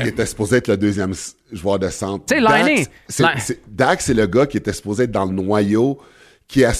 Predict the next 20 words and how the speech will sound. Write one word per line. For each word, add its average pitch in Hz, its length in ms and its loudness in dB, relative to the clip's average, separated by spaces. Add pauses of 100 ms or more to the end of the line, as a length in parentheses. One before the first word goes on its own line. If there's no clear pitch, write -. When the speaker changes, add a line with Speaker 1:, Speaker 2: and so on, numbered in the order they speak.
(220)
Speaker 1:
à 104 80 -2
Speaker 2:
Ben 107 140 4
Speaker 1:
cause 196 100 6
Speaker 2:
oui, 135 140 4
Speaker 1:
de 104 40 0
Dak, 120 300 4
Speaker 2:
ouais. 117 360 2
Speaker 1:
on 110 140 2
est 113 180 0
obligé 123 320 0
maintenant 117 360 0
de 104 100 2
regarder 92 400 0
pour 90 160 -4
un 87 60 -2
deuxième 92 320 2
centre, 123 360 -2
puis, 82 200 -8 (580)
tu 123 240 4
sais, - 100 -8